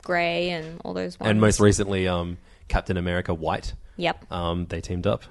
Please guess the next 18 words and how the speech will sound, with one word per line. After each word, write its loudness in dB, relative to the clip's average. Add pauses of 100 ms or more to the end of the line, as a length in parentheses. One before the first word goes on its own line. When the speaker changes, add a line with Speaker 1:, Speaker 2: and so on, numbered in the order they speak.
(120)
Speaker 2:
Um, 2
and -2
so 6
he 8
does, 6
he 0
writes 2
and, -6
and -4
draws 2
a -2
very, 6
very 2
simple 2
and 0
sweet 2 (300)
story. 4 (120)
Speaker 1:
Mm. -2